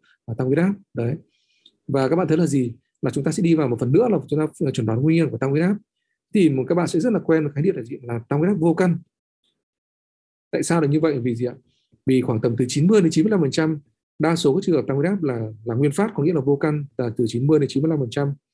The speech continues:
Thực ra gọi là vô căn cũng không phải là, không phải không có căn nguyên đâu, đúng không ạ? Các bạn thấy là gì? Là đa số những người mà tăng huyết áp người già thì thường là thành mạch người ta sẽ gì ạ? Sẽ cứng, đúng không ạ? Giống kiểu như là cái ống nước mà các bạn mua về lúc đầu thì các bạn thấy là gì? Là các bạn bơm nước vào thì nó chảy gì ạ? Nó chảy rất là đều, nhịp nhàng,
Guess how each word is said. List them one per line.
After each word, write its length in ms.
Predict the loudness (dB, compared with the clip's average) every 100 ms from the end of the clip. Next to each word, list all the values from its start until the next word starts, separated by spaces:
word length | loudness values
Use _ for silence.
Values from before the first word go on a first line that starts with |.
| _ _ _ -4
Thực 140 | 0
ra 180 | 2 2
gọi 100 | 2
là 60 | 2
vô 160 | 0
căn 160 | 0 -2
cũng 100 | -2
không 120 | -4
phải 140 | -2
là, 160 | -4 -6 -8 _ _ -4
không 80 | -2
phải 120 | -2
không 120 | -4
có 60 | 0
căn 160 | 2
nguyên 140 | 4 4
đâu, 140 | 0 0
đúng 120 | -2
không 60 | 0
ạ? 20 |
Các 60 | 0
bạn 100 | -2
thấy 100 | -2
là 100 | -2
gì? 220 | -2 -6 -10 _ _
Là 80 | -2
đa 140 | 0
số 160 | 4 4
những 120 | 4
người 140 | 4 2
mà 120 | 0
tăng 140 | 0
huyết 120 | 0
áp 100 | 0
người 100 | 0
già 240 | 0 -2 -4
thì 60 | -2
thường 120 | -2
là 60 | -2
thành 140 | -2 -2
mạch 100 | -2
người 80 | -4
ta 100 | -4
sẽ 160 | -4 -2
gì 120 | -2
ạ? 80 | -4 _ _ _
Sẽ 100 | -4 2
cứng, 200 | 2 2 -6 _
đúng 100 | 0
không 100 | 0
ạ? 80 | -4 _ _
Giống 100 | 0
kiểu 140 | 2 4
như 60 |
là 80 | 4
cái 100 | 2
ống 120 | 4
nước 120 | 4 2
mà 60 |
các 100 | 0
bạn 120 | -2 2
mua 140 | 4
về 200 | 4 4
lúc 100 | 2
đầu 160 | 2 2
thì 80 |
các 60 | 0
bạn 100 | -4
thấy 100 | -4
là 80 | -4
gì? 160 | -4 -6 _ _ _ _
Là 220 | -4 -2 0
các 60 |
bạn 180 | 0 2
bơm 160 | 4 4
nước 140 | 2
vào 220 | 2 0
thì 80 | -2
nó 100 | -4
chảy 260 | -2 -2 -2
gì 120 | -4
ạ? 100 | -8 -8 _ _ _
Nó 60 | -2
chảy 180 | 0 2
rất 80 |
là 80 | 4
đều, 280 | 6 6 4
nhịp 200 | 0 -2
nhàng, 240 | 0 0